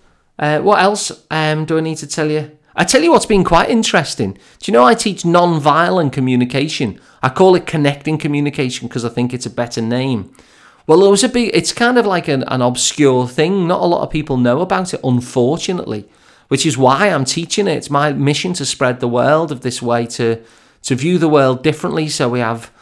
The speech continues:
less conflict and get our needs met more of the time. But there was a little bit of splash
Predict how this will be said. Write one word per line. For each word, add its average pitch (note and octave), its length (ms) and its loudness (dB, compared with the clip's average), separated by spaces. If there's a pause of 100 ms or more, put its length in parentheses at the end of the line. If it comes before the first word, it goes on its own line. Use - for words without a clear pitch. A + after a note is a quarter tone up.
(160)
less D3+ 300 0
conflict D#3 580 -2
and B2 140 -2
get C3+ 160 -4
our B2+ 160 0
needs C#3 420 0
met C#3+ 200 -4
more A#2+ 280 2
of A2 80 -4
the A2+ 80 -8
time. C3 540 -4 (1040)
But - 380 4 (500)
there B2+ 80 -6
was D3 100 -2
a G3 80 2
little - 180 0
bit - 160 -2
of - 60 -2
splash - 720 -6